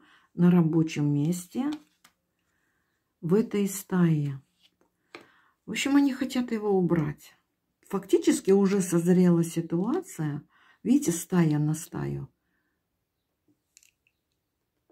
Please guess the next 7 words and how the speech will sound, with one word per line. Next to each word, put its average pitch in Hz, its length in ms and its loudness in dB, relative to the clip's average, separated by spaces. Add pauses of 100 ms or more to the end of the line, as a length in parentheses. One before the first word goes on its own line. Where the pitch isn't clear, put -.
И 196 100 2
эта 220 260 0
стая 294 460 0
хочет 233 440 0
эту 185 200 0
стаю 240 440 -2
сожрать. 175 640 0